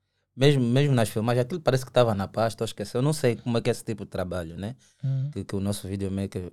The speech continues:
Speaker 1: fez. Ah, e pronto, jus-, essa situação nos amoleceu.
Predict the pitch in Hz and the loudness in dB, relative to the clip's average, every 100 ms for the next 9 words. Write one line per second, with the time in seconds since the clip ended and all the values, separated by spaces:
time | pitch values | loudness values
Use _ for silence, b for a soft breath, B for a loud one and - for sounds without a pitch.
0 | _ - 98 92 80 - _ _ _ _ | _ -10 -6 -6 -8 -12 _ _ _ _
1 | _ - 107 107 120 131 131 156 131 117 | _ -6 -2 0 0 -2 -2 -2 -2 -2
2 | 110 101 - - 110 113 120 - - 107 | -4 -6 -10 -8 -4 -2 -4 -4 -6 -4
3 | - 123 120 123 - _ _ - 113 117 | -2 0 0 -4 -8 _ _ -8 0 2
4 | 117 117 104 - 120 104 90 | 4 2 0 2 4 4 0